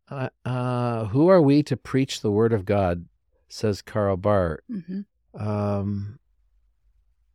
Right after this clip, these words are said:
Speaker 1: I mean, taking the Lord's name in vain as the third commandment is not, it me-, it means don't, it, it doesn't mean don't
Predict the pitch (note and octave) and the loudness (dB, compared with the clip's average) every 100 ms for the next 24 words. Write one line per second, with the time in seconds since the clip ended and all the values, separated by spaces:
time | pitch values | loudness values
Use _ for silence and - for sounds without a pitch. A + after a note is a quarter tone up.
0 | _ _ - B2+ B2 G#2+ - D3 D#3+ F3+ | _ _ -8 -4 -4 -4 -2 0 2 2
1 | E3+ D3+ C3 B2+ G#2+ A2+ B2 A#2+ A#2 G2+ | 4 4 4 4 2 0 0 0 0 0
2 | G#2+ G#2 G#2 G#2+ G#2+ A2 G#2 G2+ G2+ F#2+ | 0 2 2 0 -2 -6 -4 -2 -2 -4
3 | - A2+ G#2 G2+ G2 G#2 A2 F2 E2+ F2 | -2 -2 -2 -6 -2 -2 -2 -2 -4 -4
4 | G2+ G2 G#2+ D3+ F#3+ _ _ _ _ _ | -6 -4 -2 -2 -6 _ _ _ _ _
5 | _ _ _ - C3+ C#3 - C3+ C#3 C3 | _ _ _ -10 -4 -4 -4 0 0 0
6 | G2+ B2 B2+ - B2 - A#2 D3+ D3 A2+ | 2 2 2 0 -6 -4 -2 0 0 0
7 | A2+ A2+ G#2 G#2 | 0 0 0 -2